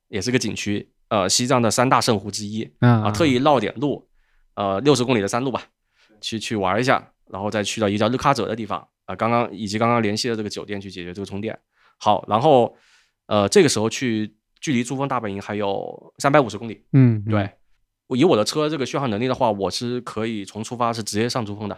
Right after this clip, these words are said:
Speaker 2: 对啊，对啊，
Speaker 1: 对，所以已经没问题了，
Speaker 2: 我就刚才说嘛，对啊，
Speaker 1: 我至少能到珠峰了。
Speaker 2: 我算计这事儿呢，对。
Speaker 1: 对，是的。继续往前走，到了一个叫定日县的一个地方，现场找，找酒店帮忙解决充电。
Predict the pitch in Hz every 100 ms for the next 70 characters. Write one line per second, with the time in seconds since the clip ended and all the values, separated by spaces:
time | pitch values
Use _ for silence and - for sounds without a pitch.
0 | _ 143 123 113 117 104 98 _ 110 120
1 | 123 135 143 143 143 139 120 123 113 120
2 | 135 113 127 170 135 139 143 117 104 110
3 | 113 107 104 113 98 - _ _ _ _
4 | 151 143 101 - 85 - 135 113 117 117
5 | - 220 123 95 - 95 92 90 92 90
6 | - _ _ _ - - 160 110 98 98
7 | 98 107 98 101 90 90 95 92 90 87
8 | 87 92